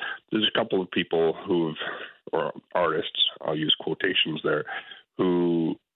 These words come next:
who have been practicing Northwest Coast, um, design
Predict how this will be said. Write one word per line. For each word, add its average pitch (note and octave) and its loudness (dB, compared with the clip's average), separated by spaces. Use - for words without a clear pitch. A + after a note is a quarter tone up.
who F2+ 2
have D#2+ 0
been E2 -2
practicing E2+ 0
Northwest E2 0
Coast, D#2+ 2
um, D2+ 0
design E2+ 2